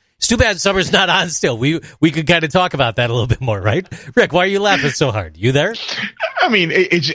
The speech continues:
Speaker 2: I just like how you say it, condoms as a benefit.
Speaker 1: Well, that's
Speaker 2: Right?
Speaker 1: what it is, right? Contraceptive through the employer.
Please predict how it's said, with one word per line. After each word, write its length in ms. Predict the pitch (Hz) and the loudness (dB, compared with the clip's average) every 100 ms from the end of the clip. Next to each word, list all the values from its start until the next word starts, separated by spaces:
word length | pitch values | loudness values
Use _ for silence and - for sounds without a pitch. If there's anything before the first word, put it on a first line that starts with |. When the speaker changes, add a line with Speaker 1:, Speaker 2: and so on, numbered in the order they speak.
| 160 | -2
Speaker 2:
I 80 | |
just 160 | 165 151 | -2 -2
like 120 | 170 | -2
how 100 | 143 | -2
you 120 | 143 | -4
say 220 | 135 160 135 | -4 -4 -4
it, 100 | 123 | -6
condoms 520 | - 156 160 151 143 - | -6 -4 -2 -4 -6 -6
as 240 | 131 - | -8 -6
a 40 | |
benefit. 400 | 127 113 107 104 | -6 -6 -6 -2
Speaker 1:
Well, 100 | 175 | 0
that's 240 | 160 196 - | 2 0 0
Speaker 2:
Right? 100 | 180 | 2
Speaker 1:
what 120 | 190 | 2
it 140 | 180 170 | 2 2
is, 400 | 220 185 123 120 | 2 0 -2 -2
right? 380 | 110 131 196 | 0 0 -2
Contraceptive 760 | - 131 135 151 - 175 180 147 | -4 -2 0 0 0 -2 0 -2
through 180 | - 151 | 0 0
the 140 | 139 | 2
employer. 580 | 139 123 165 226 180 185 | -2 -2 0 0 0 -4